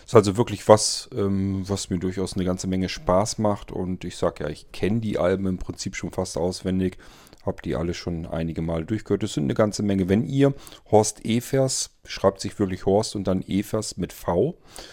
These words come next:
Äh, wenn ihr den noch nicht kennt, der ist eigentlich überall ganz gut zu erreichen. Das heißt, wenn ihr, ähm, ein Streaming-Angebot habt, zum Beispiel bei Amazon, ähm,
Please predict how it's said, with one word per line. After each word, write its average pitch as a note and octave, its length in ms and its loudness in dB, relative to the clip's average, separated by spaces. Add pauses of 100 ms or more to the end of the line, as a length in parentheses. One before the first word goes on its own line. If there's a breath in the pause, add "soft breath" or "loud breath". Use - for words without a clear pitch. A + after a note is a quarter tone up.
(300 loud breath)
Äh, F#2+ 200 2
wenn G#2 140 4
ihr G#2+ 80 6
den A#2+ 140 8
noch A2 120 6
nicht C3 360 0
kennt, B2 580 2
der F#2+ 140 2
ist - 340 -4
eigentlich D3+ 640 0
überall B2+ 420 0
ganz A2+ 240 0
gut C#3+ 240 -4
zu B2 480 2
erreichen. G2+ 640 0
Das G2+ 220 -6
heißt, G#2+ 400 -2
wenn G#2+ 260 0
ihr, G2+ 540 2 (720 loud breath)
ähm, F#2 540 0
ein G2 40 -4
Streaming-Angebot A#2 880 4
habt, G#2+ 180 -2
zum G#2 140 0
Beispiel G2 480 2
bei F#2 300 4
Amazon, F#2+ 960 2
ähm, F2+ 600 -2